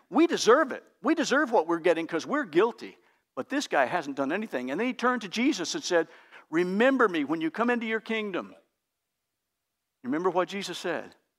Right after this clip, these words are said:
"In a few years after," no. He says, "Today you will be with me" where? In paradise. That's right. He didn't say, "After we've spent some time in Hades where I can go and preach to the God."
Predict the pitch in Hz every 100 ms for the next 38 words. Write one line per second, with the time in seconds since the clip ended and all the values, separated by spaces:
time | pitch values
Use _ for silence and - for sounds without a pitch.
0 | _ _ 214 226 226 - 330 302 254 254
1 | 180 147 170 190 175 - - 165 208 -
2 | - 135 226 294 294 202 202 208 226 190
3 | 113 - _ _ 208 - 220 - - 226
4 | 202 226 277 277 233 180 180 240 254 -
5 | _ _ _ - 220 240 240 208 247 233
6 | 240 240 220 220 226 _ - 202 147 101
7 | - _ _ _ _ _ _ - 285 320
8 | 302 330 330 311 285 220 - 277 294 294
9 | 226 277 294 269 269 226 - - - 196
10 | 254 294 311 247 254 - 262 277 - 226
11 | 214 226 220 175 170 262 196 151 165 170
12 | 175 185 185 185 165 - 247 208 175 -
13 | 151 156 185